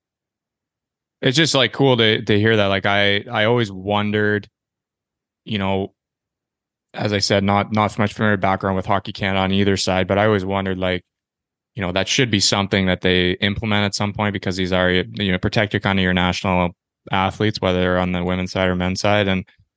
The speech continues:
um, it's cool to hear that they did that. Um, your first year pro there, you end up playing, uh, for the Toronto Furies. And, you know, I talked to Jake about this too. And s-, uh, he said this, um, you know, unfortunately, after that first year, I believe that league folded.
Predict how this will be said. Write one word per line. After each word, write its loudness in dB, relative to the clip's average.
um, -2
it's -4
cool 2
to 2
hear 2
that 0
they 0
did 0
that. -2
Um, -6
your 2
first 2
year 4
pro 2
there, 2
you 0
end 2
up 0
playing, 0
uh, 0
for -8
the 0
Toronto 0
Furies. -2
And, -6
you -6
know, 0
I 2
talked 0
to -4
Jake 2
about -2
this -4
too. 0
And 2
s-, -8
uh, -4
he 2
said 0
this, 0
um, 0
you 2
know, 2
unfortunately, 2
after 2
that 2
first -2
year, 2
I 2
believe -2
that 0
league -6
folded. -2